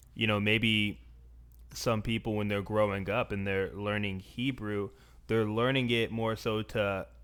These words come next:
memorize it so that they can repeat whatever it is that they get to repeat, as opposed to really understanding what it is that these words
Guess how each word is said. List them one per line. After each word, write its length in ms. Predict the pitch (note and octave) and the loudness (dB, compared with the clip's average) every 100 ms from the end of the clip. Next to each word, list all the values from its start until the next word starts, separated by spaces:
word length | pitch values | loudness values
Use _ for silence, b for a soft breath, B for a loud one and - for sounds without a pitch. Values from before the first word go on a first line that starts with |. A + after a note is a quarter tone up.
| - | -8
memorize 840 | G#2+ A2 A#2 A2 G#2 G2+ G2 - | -4 0 2 2 2 2 0 -4
it 220 | F#2+ F2 | -8 -8
so 120 | - G#2 | -6 -4
that 180 | G2 | -2
they 160 | G#2 G#2 | 0 -2
can 360 | - G#2+ G2 G#2 - | 0 -4 -2 -8 -10
repeat 680 | A2 G2+ - - B2+ G2+ - - b b b - | -8 -6 -6 -4 -4 -4 -8 -20 b b b -10
whatever 440 | G#2 G#2+ A2 G#2+ | -2 2 2 2
it 80 | G#2 | 0
is 160 | G#2 G2+ | 0 0
that 140 | G2+ | -2
they 100 | G2+ | -2
get 200 | G2 G2+ | -2 -4
to 120 | - F#2+ | -4 -8
repeat, 580 | G2 - B2+ A2+ F#2 b b b b b | -6 -2 0 0 -2 b b b b b
as 240 | - A2 A2 | 2 2 2
opposed 460 | - A#2 A2 G#2 | 0 2 2 -2
to 120 | A2+ | -6
really 340 | G2+ A2 A2 - | -4 -2 -4 -4
understanding 1300 | G#2+ A2+ G#2+ G#2 G2+ - - A2 A2+ A#2 G#2 G2+ G2 G2 B B B B - | -2 -2 -2 -4 -4 -6 -4 -2 0 0 0 -2 -2 -6 B B B B -14
what 320 | G2+ G#2+ A#2 | -6 2 2
it 200 | A2+ G#2+ | 4 2
is 420 | G#2 A2 G#2+ G2+ - | 2 2 2 -2 -2
that 240 | G2+ F#2+ | -4 -2
these 260 | G#2+ G#2 G2 | -4 -6 -6
words 600 | G2 G#2+ G#2 G#2 G2+ | -4 -2 0 -2 -4